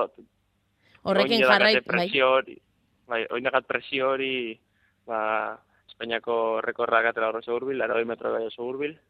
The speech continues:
Speaker 1: eta, ba, ez dakit, jendeak igual presio larri egiten ez, ez, horrekin. Eta
Speaker 2: Bai.
Speaker 1: hori ez dakit komenigarria dan.
Speaker 2: Laurogei metro oso hurbil, e, aipatu berriro ere, gorara zientzulei,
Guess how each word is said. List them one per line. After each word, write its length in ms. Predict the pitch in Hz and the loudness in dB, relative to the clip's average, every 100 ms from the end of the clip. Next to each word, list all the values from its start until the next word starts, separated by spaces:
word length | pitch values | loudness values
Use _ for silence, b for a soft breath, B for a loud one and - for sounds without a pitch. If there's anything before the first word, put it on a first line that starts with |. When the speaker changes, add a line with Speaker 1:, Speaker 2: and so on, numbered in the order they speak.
| _ _ _ _ _ _ _ _ _ | _ _ _ _ _ _ _ _ _
Speaker 1:
eta, 340 | 113 110 107 104 101 95 85 _ _ _ _ _ _ _ _ | -12 -8 -2 0 0 -2 -6 _ _ _ _ _ _ _ _
ba, 120 | - 123 | -20 -4
ez 40 | |
dakit, 380 | 139 131 127 104 113 | -2 0 -2 -2 -8
jendeak 480 | 107 120 135 135 | -8 -2 0 2
igual 220 | 131 127 139 - - | 4 2 0 -6 -10
presio 280 | 135 - 135 | -8 -2 4
larri 300 | 123 117 113 | 4 4 0
egiten 240 | 113 120 | 0 -2
ez, 60 | 117 | -2
ez, 140 | 120 127 107 - | -2 -2 -6 -4
horrekin. 400 | 110 117 - - _ - | 0 -2 -4 -20 _ -10
Eta 100 | 180 | 0
Speaker 2:
Bai. 140 | 180 175 123 | 2 4 0
Speaker 1:
hori 80 | |
ez 80 | 120 | -4
dakit 220 | 123 113 - | -8 -8 -6
komenigarria 640 | 107 110 110 110 107 110 107 | -4 -2 0 0 0 -2 -2
dan. 100 | 107 _ b b b | -4 _ b b b
Speaker 2:
Laurogei 340 | 208 202 214 214 | 2 4 4 2
metro 260 | 214 208 208 208 | 0 0 0 0
oso 160 | 214 | 2
hurbil, 320 | 226 240 294 | 2 2 0
e, 320 | 277 180 165 165 | 0 -2 -2 -2
aipatu 340 | 160 170 190 190 | -2 -2 -2 0
berriro 260 | 185 190 185 | 0 0 0
ere, 160 | 220 | 0
gorara 380 | 254 196 175 175 | -2 -2 -2 -4
zientzulei, 580 | - 185 180 202 220 262 | -6 -6 -4 0 0 0